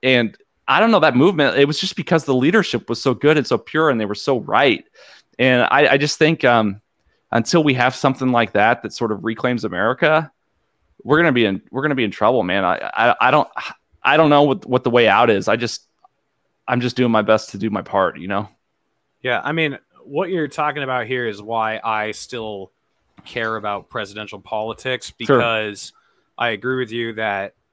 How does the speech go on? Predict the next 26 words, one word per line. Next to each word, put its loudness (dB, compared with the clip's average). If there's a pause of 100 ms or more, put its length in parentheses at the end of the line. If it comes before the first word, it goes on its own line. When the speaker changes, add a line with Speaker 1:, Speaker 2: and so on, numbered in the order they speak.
Speaker 2:
it's -14
more -2
about -2
the -10
message -8 (540)
that -8
politicians -10
sends -8
than -10
any -8
actual -10
meaningful -12
change. -14
Speaker 1:
Mm. -6 (300)
Speaker 2:
You -10
know, -6
like, -8
Ron -4
Paul's -10
a -20
great -12
example. -16
He -12
didn't -10 (420)
stop 0
Speaker 1:
Saint. -20